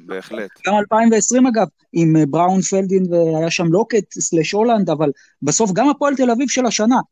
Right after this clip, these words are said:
Speaker 2: יש עומק, יש ריבוי גארדים זרים, בהחלט, אני מאוד מתחבר לנקודה הזאת. אני כן אבל רוצה לשאול אתכם, ונגעת בזה מצוין, רועי,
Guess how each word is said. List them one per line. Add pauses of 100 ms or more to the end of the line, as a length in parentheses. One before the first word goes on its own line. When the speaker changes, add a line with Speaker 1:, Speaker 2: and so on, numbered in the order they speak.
(140)
Speaker 2:
יש
עומק,
יש
ריבוי
גארדים
זרים,
בהחלט,
אני
מאוד
מתחבר
לנקודה
הזאת. (600)
אני
כן
אבל
רוצה
לשאול
אתכם,
ונגעת
בזה
מצוין,
רועי,